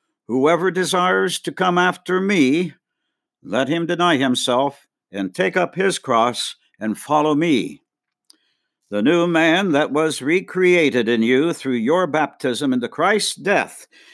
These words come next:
is now brought forth in that new life, a life of love following Jesus' own resurrection.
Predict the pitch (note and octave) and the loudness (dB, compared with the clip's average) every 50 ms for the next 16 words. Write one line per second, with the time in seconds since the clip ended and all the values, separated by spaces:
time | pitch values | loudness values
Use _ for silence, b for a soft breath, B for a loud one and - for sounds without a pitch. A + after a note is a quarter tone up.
0 | b b F#2 F#2+ F#2 - - - C3+ C#3 C#3+ C#3+ A2+ C3 D3 C#3+ C#3+ B2+ - - | b b -8 -8 -8 -6 -4 -2 0 0 0 0 0 0 2 2 0 0 -4 -10
1 | - - E3+ G3 F#3+ C#3+ G#2+ - - C3 A#2 A2+ A#2 A2+ - - A#2 A#2+ C#3+ F3+ | -6 -2 0 2 2 2 0 -2 -4 -4 -2 0 0 0 0 0 0 0 2 2
2 | G#3+ G#3 G3 F3 C#3 A2+ G2+ F#2 F2 E2 - - B B B B B A2 A2 A#2 | 4 4 4 4 4 2 2 0 -2 -4 -8 -14 B B B B B -4 -2 0
3 | C3 D3+ F3+ G3+ F#3+ - - F3+ D3 C3+ C3+ C#3 D#3+ F3+ F#3 E3+ C#3+ A2 G2+ F#2+ | 2 2 2 0 0 -2 -2 -4 -2 -4 -4 -4 -2 0 0 0 0 0 -2 -4
4 | F#2+ F#2 - - _ _ _ - - - C3 D3 D3 C#3 C#3+ C#3+ C#3 C3+ B2+ A#2+ | -8 -10 -14 -20 _ _ _ -12 -4 0 2 2 2 2 0 0 0 0 0 -2
5 | A2 A2 b b b b - - D3 C#3+ C3+ C3 C3+ A2+ - C3 A#2 G#2+ - - | -4 -6 b b b b -6 -2 0 0 0 -2 -4 -6 -6 -6 -8 -8 -8 -10
6 | - - C#3 C#3+ C#3 C#3 C#3 C3+ A2 A#2+ C3+ B2+ A#2 C3+ B2 A#2+ A#2 G#2+ - - | -6 -4 -2 0 0 0 0 0 0 0 -2 -2 -2 -2 -2 -2 -2 -2 -4 -6
7 | - - F2+ E2+ F2+ F#2 D#2+ | -8 -8 -6 -6 -6 -8 -10